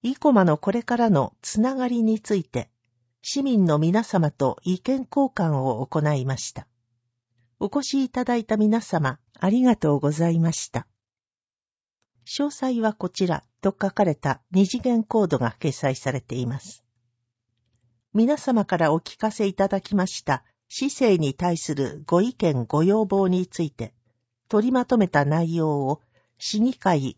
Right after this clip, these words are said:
ホームページに掲載していますので、ぜひご覧ください。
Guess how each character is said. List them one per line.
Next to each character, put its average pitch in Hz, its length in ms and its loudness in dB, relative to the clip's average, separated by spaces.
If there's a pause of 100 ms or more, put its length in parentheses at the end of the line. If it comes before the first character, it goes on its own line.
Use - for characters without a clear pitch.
ホ 247 220 2
ー - 20 4
ム 262 180 -2
ペ 254 180 2
ー 233 40 2
ジ 160 160 -6
に 127 120 -2
掲 190 220 -2
載 185 260 0
し - 120 -10
て 175 120 -2
い 180 120 2
ま 170 100 2
す - 180 -8
の 123 120 -4
で、 113 180 -12 (440)
ぜ 220 180 4
ひ - 360 -8
ご 165 140 -2
覧 180 220 2
く 175 140 -4
だ 151 140 0
さ 147 200 -6
い。 113 120 -14